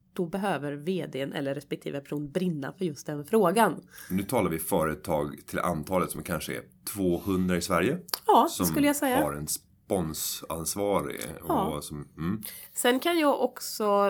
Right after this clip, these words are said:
Speaker 1: uppleva att i, i, jag ska inte begränsa det till det. Det kan vara mindre bolag som också tycker att man vill stötta sådana här projekt. Men ofta så tycker jag att jag får frågan,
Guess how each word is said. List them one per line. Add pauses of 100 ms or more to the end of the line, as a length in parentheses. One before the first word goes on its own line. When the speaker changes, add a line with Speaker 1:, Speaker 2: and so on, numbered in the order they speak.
(140)
Speaker 1:
uppleva
att
i,
i, (460)
jag
ska
inte
begränsa
det
till
det.
Det
kan
vara
mindre
bolag
som
också
tycker
att (680)
man
vill
stötta
sådana
här
projekt.
Men
ofta
så
tycker
jag
att
jag
får
frågan,